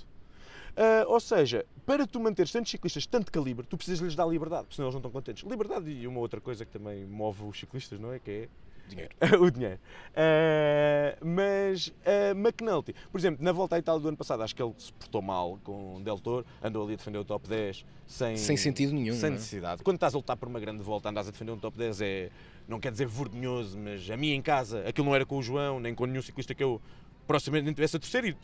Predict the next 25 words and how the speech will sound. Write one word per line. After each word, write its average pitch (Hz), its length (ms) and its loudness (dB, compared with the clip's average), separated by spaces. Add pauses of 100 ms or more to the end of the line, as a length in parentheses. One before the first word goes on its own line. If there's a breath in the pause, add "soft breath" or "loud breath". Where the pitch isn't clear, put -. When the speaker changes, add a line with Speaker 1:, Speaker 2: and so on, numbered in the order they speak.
Speaker 1:
epá, 135 200 -4
aquilo 117 180 -8
dava-me 139 280 2
raiva. 180 340 0 (680 loud breath)
Eh, 196 720 4
depois, 254 240 -2
por 254 100 -8
exemplo, 220 180 -2
o - 20 -12
que - 80 -2
aconteceu 262 360 -2
na 262 100 6
Vuelta 208 420 2
já 202 140 2
é 262 40 6
uma 262 120 0
coisa 233 220 -4
completamente 220 520 -2
diferente, 170 380 -4 (360 loud breath)
porque 247 220 -4
nós 262 180 2
olhamos, 143 500 2 (260)
eh, 208 80 8
eu 180 160 10
f-, - 180 -4